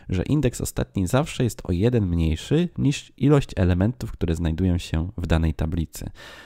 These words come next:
Bierze się to z tego, że ten indeks jest o jeden mniejszy, że rozpoczynamy liczenie w tablicach już od zera, tak? I już zero jest pierwszą prawidłową wartością, stąd też licząc ostatni indeks, dojdziemy tutaj do skutku, że jest to indeks czwarty, a wartości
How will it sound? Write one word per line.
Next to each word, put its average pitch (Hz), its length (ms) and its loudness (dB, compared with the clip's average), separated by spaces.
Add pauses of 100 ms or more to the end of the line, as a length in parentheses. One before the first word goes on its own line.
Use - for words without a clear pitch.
(200)
Bierze 135 280 4
się 104 180 0
to - 100 -4
z - 80 -4
tego, 85 280 2
że 135 100 2
ten 90 140 2
indeks 85 320 -2
jest - 160 -2
o 90 40 2
jeden 85 220 2
mniejszy, 80 460 2 (340)
że 147 300 4 (160)
rozpoczynamy 117 600 2
liczenie 110 440 2
w - 80 -10
tablicach 95 440 -2
już 95 180 0
od 90 180 0
zera, 85 380 4 (120)
tak? - 300 -2
I 104 40 4
już 101 240 6
zero 139 340 4
jest 95 240 2
pierwszą - 460 0
prawidłową 87 540 0
wartością, 87 720 0 (320)
stąd - 340 0
też 123 280 0
licząc 87 420 0
ostatni - 480 -4
indeks, 87 520 0
dojdziemy 143 460 2
tutaj 92 220 -2
do 85 120 -4
skutku, - 460 -2
że 90 100 2
jest 87 160 0
to - 80 -6
indeks 85 440 -4 (140)
czwarty, - 640 2
a 175 60 4
wartości 165 520 0